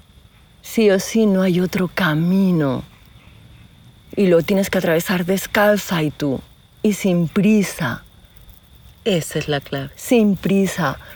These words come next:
Speaker 1: porque además no eres tú la que va, es tu espíritu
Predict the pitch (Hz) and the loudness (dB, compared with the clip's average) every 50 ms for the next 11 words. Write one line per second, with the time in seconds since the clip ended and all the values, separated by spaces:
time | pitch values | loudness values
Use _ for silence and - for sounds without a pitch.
0 | - - - 214 202 - - 214 196 180 175 180 185 196 202 196 180 175 180 - | -8 -2 0 0 0 2 2 2 2 2 2 2 2 2 2 2 0 -2 -4 -8
1 | - _ _ - - - - 214 208 208 214 226 233 247 240 220 - - - - | -12 _ _ -20 -14 -6 -2 0 2 2 2 2 2 2 0 0 -2 -8 -10 -4
2 | - 254 254 247 240 226 208 202 190 175 165 - 196 170 156 160 165 165 160 151 | -2 0 2 2 2 2 2 0 0 -2 -2 -2 -4 -4 -2 -2 0 0 0 -2
3 | 143 151 160 - - - - - - - - - - - - - - 170 - - | -4 -6 -8 -14 -18 -20 -20 -20 -20 -20 -20 -20 -20 -20 -18 -12 -10 -10 -10 -8
4 | - 190 185 - - - - 220 220 214 185 175 160 - - 156 139 135 | -8 -10 -10 -10 -8 -2 0 2 2 4 2 0 0 -2 -4 -6 -4 -6